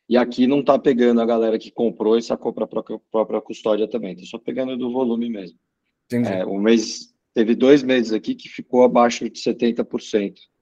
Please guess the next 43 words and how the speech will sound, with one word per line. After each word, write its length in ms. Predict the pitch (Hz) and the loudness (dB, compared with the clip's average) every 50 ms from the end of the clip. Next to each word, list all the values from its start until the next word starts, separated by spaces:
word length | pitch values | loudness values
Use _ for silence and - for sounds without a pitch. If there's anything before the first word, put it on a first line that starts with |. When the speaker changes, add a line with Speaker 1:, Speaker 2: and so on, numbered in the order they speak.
| _ _ _ _ _ _ - | _ _ _ _ _ _ -12
Speaker 1:
Em 100 | 107 98 | -10 -6
todos 300 | 95 - 123 139 123 127 | 0 2 4 4 4 2
os 140 | 131 110 101 | -2 0 2
outros, 280 | 113 123 135 120 - | 2 2 2 0 -4
isso 160 | 117 110 - | -10 -8 -8
eu 40 | 127 | -8
tô 120 | - - 117 | -6 -4 -2
pegando 360 | - 123 117 120 120 113 113 | 0 2 4 4 4 2 2
desde 220 | 113 120 123 127 | 0 -2 -2 -2
dezembro 420 | 123 127 123 107 113 117 110 107 104 | -2 -2 -2 0 0 0 -2 -2 -6
do 60 | 104 | -8
ano 100 | 104 107 | -10 -8
passado, 580 | - - 107 - - - 104 101 107 107 110 - _ _ _ _ _ _ _ _ _ | -4 -6 -6 -4 -2 0 0 0 0 0 -4 -10 _ _ _ _ _ _ _ _ _
foi 160 | - 110 98 | -4 -4 -2
pelo 260 | - - 120 120 120 | 2 2 4 4 4
menos 320 | 110 117 120 123 123 120 | 4 4 2 0 -2 -2
setenta, 480 | - 120 110 - - 117 123 135 120 139 | -4 -6 -6 -4 -2 -2 -2 -2 -4 -6
setenta 420 | - - 117 - - 113 113 - | -8 -8 -8 -6 -6 -8 -6 -4
e 60 | 113 101 | -6 -6
cinco, 640 | - - - 113 127 143 143 143 - 160 156 151 151 | -6 -6 -4 -4 -4 -4 -4 -6 -4 -4 -4 -4 -4
e 220 | 143 123 123 131 | -4 -4 -2 -2
em 20 | 131 | 0
geral 460 | 120 131 123 113 113 117 131 139 143 | 2 2 4 4 4 4 4 4 2
é 40 | 131 | 2
mais 220 | 127 131 135 135 | 2 0 0 -2
do 80 | 135 123 | -4 -8
que 140 | - - | -6 -4
oitenta. 500 | 139 139 139 - - 113 107 101 92 _ _ _ _ _ _ _ _ _ _ _ _ | -4 -4 -4 -4 -4 -4 -4 -6 -10 _ _ _ _ _ _ _ _ _ _ _ _
Em 100 | - 107 | -4 -2
agosto, 600 | 117 120 110 95 113 120 143 165 151 - - 117 | 0 0 0 2 4 4 4 4 4 0 -6 -8
pra 140 | - - 120 | -4 -2 -2
você 240 | 113 110 - - 117 | -2 -2 -4 -6 -6
ter 160 | - - 110 | -2 0 -2
ideia, 260 | 104 95 117 120 117 | 0 0 0 0 -2
que 100 | 117 - | -2 -4
foi 140 | - 113 110 | -2 -4 -4
quando 480 | - - 120 110 113 113 104 92 - - _ | -2 -2 -2 0 0 0 -2 -2 -6 -10 _
teve 260 | - 113 117 113 110 | 0 0 0 2 0
ali 240 | 107 101 104 104 104 | -2 -2 -2 -4 -4
um 80 | 110 104 | -6 -4
mini 260 | 104 113 131 127 120 | -2 -2 -2 -2 -2
bull 200 | 107 110 113 104 | -4 -4 -4 -2
market, 520 | 110 117 135 139 127 - 117 - - - | 0 0 0 0 -2 -4 -10 -12 -12 -18